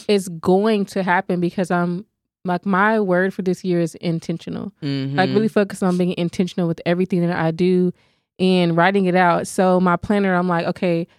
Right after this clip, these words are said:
Speaker 1: I have, I wanna accomplish these big projects. I, I'm gonna have to break it down." And, like, every week, this is what I need to do to get there. So every week I'm recording, 'cause I'm, like, talking about, like, not a cookbook, but, like, I'm really recording, like, my recipes.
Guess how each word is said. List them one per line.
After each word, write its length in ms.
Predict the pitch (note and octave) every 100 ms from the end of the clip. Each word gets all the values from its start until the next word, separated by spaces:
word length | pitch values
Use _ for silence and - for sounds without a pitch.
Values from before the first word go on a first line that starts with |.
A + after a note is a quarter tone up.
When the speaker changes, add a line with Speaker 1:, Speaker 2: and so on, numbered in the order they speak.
| _ _ _
Speaker 1:
I 40 | F#3
have, 280 | G3 A3+ G#3
I 120 | G3
wanna 360 | G#3 A#3 A#3 G3
accomplish 440 | F3+ A3 G3 G3
these 180 | G3 F3+
big 280 | F3 F#3+ -
projects. 520 | - F#3+ F#3+ F3+ -
I, 140 | - F3+ F#3+ G#3+
I'm 80 | G3
gonna 180 | G#3 G#3+
have 120 | G3
to 80 | F#3
break 200 | F3+ E3+
it 100 | E3+
down." 480 | F3+ F3+ D#3+ E3+ F3 _ _ _ _ _ _ _ _ _ _
And, 400 | E3+ F3 F3+ E3+ F#3+ _ -
like, 140 | F3+
every 240 | - F#3+ G#3
week, 340 | G3+ A#3+ - -
this 180 | F#3+ -
is 100 | F#3
what 100 | F3+
I 80 |
need 140 | F3+ F3
to 60 |
do 220 | E3+ F3+ F3
to 140 | -
get 160 | F3 F3
there. 140 | E3+
So 180 | - F3+
every 280 | - G3+ A3
week 300 | G3+ F3+ - _ _ _
I'm 200 | F3 F#3
recording, 460 | F#3 F3 - G3+ F#3
'cause 200 | F3 G3 G3
I'm, 220 | F#3+ B3
like, 180 | A#3+ G3
talking 280 | F3+ F#3+ G3
about, 80 | F3
like, 200 | E3 - _
not 200 | A3 E4+
a 60 | F4+
cookbook, 520 | - C4+ B3 C#4 C#4+
but, 140 | G#3+ G3+
like, 200 | F#3 F3+
I'm 200 | F#3 A3
really 220 | G#3 A3
recording, 480 | G#3 F3+ - G3 G3
like, 180 | F#3 F#3
my 160 | F#3+ E3
recipes. 800 | E3 F3+ - G3 G3+ G3 G3 F#3+